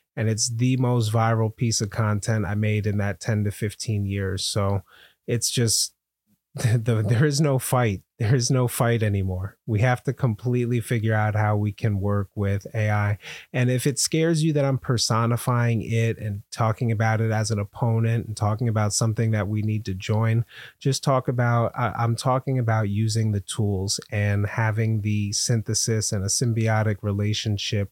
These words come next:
with A I. It's not something to be feared.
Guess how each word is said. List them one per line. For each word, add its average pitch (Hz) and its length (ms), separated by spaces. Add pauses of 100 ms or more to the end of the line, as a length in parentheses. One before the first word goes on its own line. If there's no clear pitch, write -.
with 101 400 (460)
A 107 200
I. 98 420 (120)
It's - 180
not 123 260
something 123 360
to 110 60
be 104 160
feared. 101 560